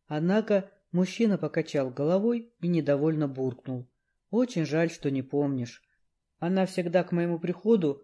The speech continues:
варила суп с фрикадельками. Знаешь, моя жена тоже его часто делала, но фрикадельки не получались у нее такими нежными. Потом выяснилось, что она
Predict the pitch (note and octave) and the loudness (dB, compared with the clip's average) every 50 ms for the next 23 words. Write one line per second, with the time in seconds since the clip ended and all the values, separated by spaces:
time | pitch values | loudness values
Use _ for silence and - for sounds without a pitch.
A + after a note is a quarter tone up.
0 | _ _ - D3+ E3+ F3+ F3 F#3+ G#3 G3 E3+ D3+ - - F3+ E3+ E3+ - - E3 | _ _ -4 0 2 4 4 4 4 4 2 2 0 -2 -4 -4 -6 -6 -8 -6
1 | E3 F3+ F3 F#3+ F#3+ F3+ F#3 F3 D3 B2+ - - B2+ A#2+ A#2+ B2+ - _ _ _ | -6 -2 4 4 4 6 6 2 2 2 0 -4 -4 -4 -4 -6 -8 _ _ _
2 | _ _ _ _ - D#3 D#3 F3+ F#3+ G#3 G#3+ F#3+ D#3 - - - _ _ _ _ | _ _ _ _ -12 -6 -4 -2 0 2 2 2 0 0 -4 -16 _ _ _ _
3 | _ - E3 E3+ F#3 F#3+ G3 F#3+ E3+ F#3+ F#3+ F#3+ F#3+ F#3+ F#3+ A#3+ B3 A#3 G3 F#3+ | _ -6 0 2 4 4 4 4 4 2 2 2 2 2 2 4 4 4 4 4
4 | E3+ E3 E3+ E3 E3 - F3 D#3+ - - - E3 D#3+ D3+ E3 D#3 D3 C#3+ C#3+ C#3 | 2 2 2 0 0 0 0 0 0 0 -2 -2 0 2 2 2 4 2 2 0
5 | C3+ C3+ C3+ - _ _ _ _ _ _ - D#3+ E3+ F3 E3 - D#3+ D#3+ D#3+ E3 | -2 -4 -6 -8 _ _ _ _ _ _ -4 -2 0 0 0 0 -2 -2 0 0
6 | D#3+ D3+ D#3+ F3+ F#3+ G3 F#3+ - D3+ D3 - - _ _ - E3 F3+ F3 F3+ G3 | 0 2 2 2 2 2 0 0 -2 -2 -4 -6 _ _ -2 0 0 2 2 4
7 | G#3+ A3 A3 A3 A3+ G3 E3+ C#3+ C#3+ - - D3 D3 C#3+ C#3 C3+ - D#3 D3+ - | 4 4 2 4 4 4 4 4 2 -2 -2 -2 -2 0 -2 -2 -2 -4 -2 -2
8 | D#3 D#3 D#3+ E3 F3 F3+ E3 C#3 A#2 A#2+ B2+ B2 B2 A#2+ A#2 - _ _ _ _ | -2 0 0 2 2 2 0 0 -2 -4 -4 -4 -4 -6 -8 -10 _ _ _ _
9 | _ _ _ _ - D#3+ D#3 - F3+ D#3+ D#3 D#3 F3 F#3+ F3 D3+ - D3+ C#3+ C#3+ | _ _ _ _ -4 -4 0 0 0 2 2 2 2 2 0 0 -2 -2 -2 -2
10 | C3+ - - _ _ _ _ - - - E3 E3 E3 E3+ F3+ F3 E3+ E3+ | -2 -4 -8 _ _ _ _ -10 -2 2 2 4 4 4 2 2 0 -2